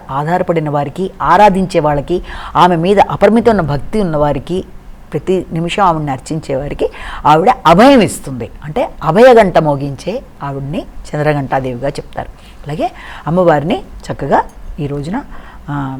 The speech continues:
మనం ఇది ఇక్కడ, అలాగే ఆవిడకి సంబంధించిన దేవాలయాలు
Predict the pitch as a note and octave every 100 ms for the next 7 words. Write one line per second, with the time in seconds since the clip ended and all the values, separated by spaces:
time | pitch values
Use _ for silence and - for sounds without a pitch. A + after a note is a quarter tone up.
0 | - E3 D#3 E3 D#3+ F3 D#3 D3+ C#3 -
1 | D#3 - - E3 G3+ G3 D#3+ D#3+ D#3+ G#3
2 | A3+ G#3+ G3 F3 E3 C#3+ D3+ F#3 G3 F#3+
3 | F3